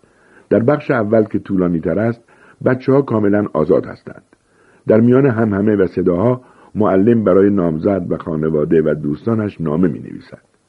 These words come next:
از زندگیش در روستا و گردش‌هایش در اطراف تعریف می‌کند. از کلاس درسش یاد می‌کند و گهگاهی چهره یکی از شاگردانش را در نامه نقاشی می‌کند. در یک ربع باقی مانده از کلاس،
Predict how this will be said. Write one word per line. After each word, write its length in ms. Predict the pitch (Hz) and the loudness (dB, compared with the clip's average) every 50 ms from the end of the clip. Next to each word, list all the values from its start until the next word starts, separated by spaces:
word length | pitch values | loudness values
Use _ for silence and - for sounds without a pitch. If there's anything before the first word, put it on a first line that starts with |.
| _ _ _ _ _ _ _ - - | _ _ _ _ _ _ _ -8 -2
از 160 | 131 139 127 | -2 0 2
زندگیش 460 | 135 139 135 131 135 143 143 127 117 | 2 2 2 2 2 2 2 2 2
در 180 | 110 110 101 95 | 2 0 0 0
روستا 640 | 87 90 85 80 - - - 95 95 92 82 - - - - - - - - | 2 0 0 0 -2 -2 0 2 2 2 0 -2 -8 -20 -20 -20 -18 -4 -2
و 80 | 92 | -2
گردش‌هایش 680 | 90 95 92 85 82 87 87 80 - 107 101 98 90 82 | 2 4 2 2 2 0 -2 0 2 4 4 4 4 2
در 240 | - 80 69 - - | 0 0 0 0 -2
اطراف 360 | 67 - - 110 95 80 - | -4 -4 -2 -2 -2 -2 -2
تعریف 360 | - 62 53 - 53 - - | -6 -6 -6 -6 -6 -10 -10
می‌کند. 380 | - - - - 50 - - _ _ _ _ _ _ _ _ _ _ _ - - - | -16 -14 -14 -16 -18 -18 -20 _ _ _ _ _ _ _ _ _ _ _ -20 -8 -4
از 160 | - 113 - | -4 -4 -2
کلاس 280 | - - 131 147 135 131 | 0 2 2 2 4 2
درسش 460 | 131 123 127 123 113 - 113 101 95 | 2 4 4 2 2 0 -2 -2 2
یاد 180 | 101 101 90 87 | 2 2 2 2
می‌کند 460 | 85 82 76 - 80 82 82 78 71 - _ _ _ - - _ - | 0 -4 -4 -4 -2 -2 -2 -2 -4 -8 _ _ _ -20 -16 _ 0
و 100 | 95 95 | 0 2
گهگاهی 640 | 92 95 87 85 76 98 107 107 104 101 98 92 90 - _ _ _ _ | 2 2 2 0 0 2 2 4 6 4 4 2 -2 -8 _ _ _ _
چهره 340 | - - 98 87 90 98 98 | -4 -2 0 2 4 6 6
یکی 260 | 92 92 95 90 101 | 6 6 4 4 2
از 140 | 90 82 76 | 0 0 0
شاگردانش 640 | - - 71 69 76 73 69 87 92 85 76 - - | 0 0 0 2 0 0 2 2 0 0 0 -2 -2
را 60 | 71 | -2
در 140 | 67 67 67 | -2 -2 -2
نامه 320 | 69 67 67 65 71 78 | -4 -4 -6 -6 -4 -4
نقاشی 460 | 78 73 64 - - - - - - 80 | -4 -4 -6 -8 -8 -10 -10 -6 -6 -8
می‌کند. 440 | 62 60 - - - - - _ _ _ _ _ _ _ _ _ _ _ _ _ _ _ _ - - | -8 -8 -14 -18 -20 -20 -20 _ _ _ _ _ _ _ _ _ _ _ _ _ _ _ _ -2 0
در 120 | 110 120 | 2 4
یک 200 | 120 123 127 127 120 | 6 6 4 6 6
ربع 260 | 135 170 165 - - | 4 4 4 4 0
باقی 300 | 98 98 92 87 85 90 | 2 4 4 2 4 2
مانده 280 | 87 87 82 78 78 78 | 0 0 0 2 2 0
از 160 | 76 76 - | 0 -2 -4
کلاس، 400 | - 82 85 107 123 131 127 - | -4 0 2 2 2 2 0 -2